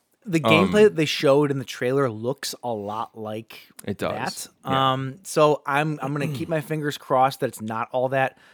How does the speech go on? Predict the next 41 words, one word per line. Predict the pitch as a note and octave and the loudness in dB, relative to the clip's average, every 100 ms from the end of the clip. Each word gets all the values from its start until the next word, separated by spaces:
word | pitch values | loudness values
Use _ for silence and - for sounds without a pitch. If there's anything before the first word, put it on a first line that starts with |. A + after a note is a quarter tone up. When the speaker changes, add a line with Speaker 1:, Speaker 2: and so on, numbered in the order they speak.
| _ - | _ -8
Speaker 1:
Um, | A2+ A2+ A2+ - - | -4 -4 -6 -10 -4
even | G#3+ G3+ | -2 0
still, | - D3 C#3 B2+ | 0 2 4 4
I'll | A#2+ | 2
still | - C#3 | 0 -6
probably | B2 A2+ G#2 A2 | -4 -6 -6 -10
play | - A#2+ A#2 | -4 -2 -2
it. | - _ _ - | -4 _ _ -10
You | C3 | -6
know, | A#2 A#2 - | -4 -4 -2
I'll, | B2 | 0
Speaker 2:
You | F3 | 4
Speaker 1:
I'll, | B3+ | 4
Speaker 2:
would, | B3 - _ _ _ - | 4 0 _ _ _ 0
you | D#3 | 6
Speaker 1:
I'll | F#3+ | 8
Speaker 2:
would | F3 | 8
Speaker 1:
pay | E3 | 8
for | D#3+ | 6
a | D#3 | 4
couple | E3+ D3+ D3+ | 6 6 4
of | |
months | C#3 C#3+ C#3 | 4 0 2
of | |
online | C#3 C#3 B2+ B2 C3 | 2 4 2 0 -2
just | C3 - | -6 -8
to | C3+ | -6
kind | C3 | -6
of | A2+ | -6
experience | - B2+ B2+ C#3 | -8 -6 -6 -2
it. | D#3+ - - | -2 -4 -8
But | G#2+ B2 | -6 -2
Speaker 2:
You | G3 | 0
would | C#4 F#3 | 0 2
think, | G#3 G3 | 2 2
though, | - C3+ G2+ | 6 6 6
'cause, | E3 C3+ - | 0 -2 -4
uh, | D#3+ F#3+ | -8 -8
think | C3 F#3 D#3 | 0 0 2
about | B2 G2 F2 | 2 2 2
this. | E2+ - | -4 -4